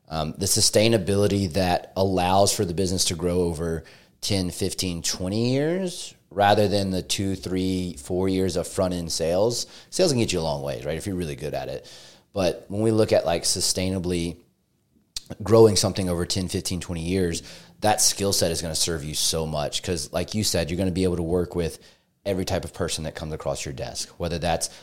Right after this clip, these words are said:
psychologically managing that person, like we talked about with your check-ins, or whether it's just, like, physiologically being able to create a result.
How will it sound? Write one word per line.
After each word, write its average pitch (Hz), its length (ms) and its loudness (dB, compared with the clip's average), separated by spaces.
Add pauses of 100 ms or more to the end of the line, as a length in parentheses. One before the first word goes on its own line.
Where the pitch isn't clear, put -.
(120)
psychologically 95 800 2
managing 95 480 0
that 101 160 2
person, 110 440 0
like 87 200 -2
we 90 60 -2
talked 90 260 0
about 82 200 2
with 78 140 -4
your 87 80 0
check-ins, 113 560 0 (340)
or 101 120 -4
whether 107 240 6
it's 107 180 4
just, 110 220 2
like, 95 120 2
physiologically 92 680 2
being 85 200 -2
able 85 140 -2
to 76 60 -8
create 82 320 -4
a 78 40 -4
result. 78 460 -2